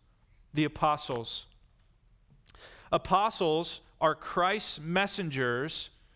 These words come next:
to establish the early church, to establish the early church. In Acts chapter one twenty-six, we get a list of the twelve. Um,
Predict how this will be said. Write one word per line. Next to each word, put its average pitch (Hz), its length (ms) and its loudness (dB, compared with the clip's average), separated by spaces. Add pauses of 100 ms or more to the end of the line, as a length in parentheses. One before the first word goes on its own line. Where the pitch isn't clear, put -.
(360)
to 180 220 0
establish 170 1040 0 (260)
the 143 300 2
early 156 340 0
church, - 640 -6 (540)
to 160 100 0
establish 180 720 2
the 156 240 -2
early 160 300 0
church. - 640 -4 (1160)
In 156 140 -2
Acts 175 400 2
chapter 165 320 2
one 165 260 2
twenty-six, 165 600 -2
we 156 80 -2
get 160 140 4
a 143 60 2
list 151 420 0
of 127 200 -2
the 139 80 2
twelve. 170 840 2 (1200)
Um, 127 420 2